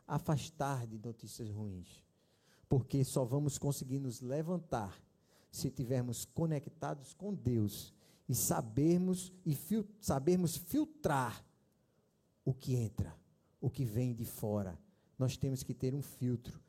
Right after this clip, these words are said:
E esse filtro é muito poderoso quando nós temos o Espírito Santo de Deus habitando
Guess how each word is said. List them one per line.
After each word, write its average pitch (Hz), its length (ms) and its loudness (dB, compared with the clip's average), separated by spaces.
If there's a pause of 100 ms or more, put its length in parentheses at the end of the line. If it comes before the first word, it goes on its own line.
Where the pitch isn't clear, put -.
(200)
E 135 120 2
esse 151 180 0
filtro 143 520 0 (360)
é 147 120 2
muito 143 600 2
poderoso 156 640 6
quando 139 260 0
nós 147 300 2
temos 156 440 2
o 151 60 2
Espírito 196 680 -2
Santo 170 440 -4
de 156 140 -10
Deus 117 380 0
habitando 113 640 -4